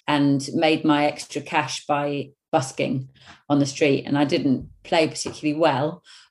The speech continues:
but I met a community of musicians through doing that and found jam nights, and yeah, just kind of the world opened up to me there. So,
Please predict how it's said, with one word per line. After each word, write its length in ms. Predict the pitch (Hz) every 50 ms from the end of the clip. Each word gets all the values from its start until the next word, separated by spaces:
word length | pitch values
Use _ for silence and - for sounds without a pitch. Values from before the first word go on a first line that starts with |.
| _ _
but 280 | 180 165 151 - - -
I 640 | - 156 151 156 151 151 151 156 156 151 - - -
met 320 | - 165 175 175 170 -
a 100 | 160 160
community 400 | - 170 165 156 156 147 - -
of 80 | 151 135
musicians 800 | 147 143 135 165 156 - - 147 135 131 131 131 - - - - _ _ _ -
through 400 | - - 151 147 147 143 135 135 135 - -
doing 280 | 156 156 143 139 143
that 280 | 147 151 147 131 - - - -
and 380 | - 143 139 139 139 135 131 131
found 720 | - - - - - 165 147 143 135 135 139 139 127 131 - - _ _ _
jam 260 | - 156 147 143 143
nights, 480 | 139 139 139 143 135 - - - - - _
and 380 | 143 139 139 139 135 135 131 - -
yeah, 320 | - 151 143 123 131 135 - - -
just 320 | 147 139 131 - - - - - -
kind 160 | - 165 151
of 120 | 135 131
the 60 | 139
world 280 | 143 147 147 143 143 139
opened 320 | 143 143 131 - 147 139
up 140 | 156 156 -
to 80 | - - -
me 60 | 139
there. 220 | 139 143 139 139
So, 300 | 139 - 156 147 143 143